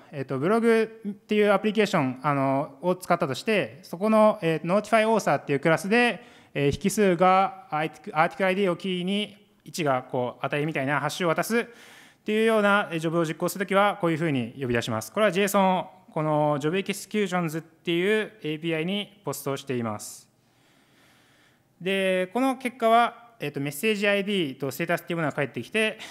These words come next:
メッセージアイディーにはユーユーアイディーが入ってて、これは、えっと、エスキューエスが返しているメッセージアイディーをそのまま返してます。で、このメッセージアイディーを、後で、あの、リトライするときに使ったりとか、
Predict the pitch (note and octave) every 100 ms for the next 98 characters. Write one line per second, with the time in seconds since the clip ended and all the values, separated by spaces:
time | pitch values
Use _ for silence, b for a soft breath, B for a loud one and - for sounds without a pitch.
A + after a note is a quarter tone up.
0 | B D#3+ D3+ A#3+ A3 A3+ A3+ B3 G#3 G3
1 | G3+ G3+ - F3 G3 G3+ G3+ F#3+ D#3 C#3+
2 | C#3 C3+ F#3+ F#3+ F3 G3+ G#3+ G#3 G3 -
3 | - C#3+ C3+ D3+ - C#4 A#3 D#3 F3+ E3+
4 | F3 D#3+ - E3+ D#3+ E3+ E3+ F3+ G3+ F#3+
5 | D#3+ C3+ C#3+ B2+ A#2 G2 - - _ _
6 | _ b b b b _ G3+ A3+ F#3+ -
7 | C#4 C#4 C4 C4+ C4+ C4+ C4+ A#3+ B3+ F3+
8 | A#2 - - G#3 A3 F#3+ G#3+ G#3+ D#3 C#3+
9 | C3+ C3 B2+ D3 A3+ A3+ G#3+ A3+ A3+ C#3+
10 | A#2+ A2 - C#3+ D3+ D3+ C#3 A3 A3+ -